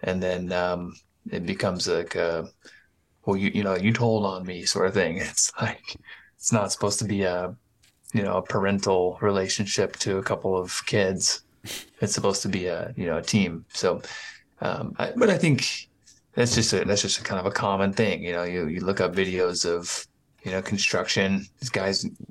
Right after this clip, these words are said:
you know, goofing around on a job <laughs> site or something, doing unsafe stuff they shouldn't do. And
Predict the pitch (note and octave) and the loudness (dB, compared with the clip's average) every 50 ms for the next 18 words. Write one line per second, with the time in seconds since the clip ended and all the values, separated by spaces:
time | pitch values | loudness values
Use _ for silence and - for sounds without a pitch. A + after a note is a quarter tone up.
0 | - - - G#2+ G2+ F#2+ F#2+ F#2+ G#2 G#2 G#2 G#2 A2+ G2+ G2 F#2+ F#2+ F#2 F#2 F#2+ | -12 -8 -4 -2 -2 0 0 2 2 2 2 2 2 2 2 4 4 2 2 2
1 | F#2+ F#2+ G2 G2 G2 G2 G2 G2 G2 G#2 G#2+ - - - A2 G2 G2 - - - | 2 2 2 2 2 2 2 2 2 2 2 2 0 0 0 -2 -2 -4 -4 -2
2 | - - - A2 G2 F#2+ G#2 G2+ G2 G#2 G2 G2 F#2+ F#2+ G2 G2 G2 - - F2+ | 0 0 0 0 0 0 0 0 2 2 2 2 2 2 2 2 2 2 2 2
3 | F2+ F2+ - - - F#2 F#2 - - G2 F#2+ - G#2 F#2+ F#2+ G2 G2 F#2 F#2+ A2+ | 2 0 0 2 2 2 0 0 -2 -2 0 2 2 2 2 0 0 0 2 2
4 | C#3 C3 G#2+ F2 - - | 2 2 0 -4 -6 -12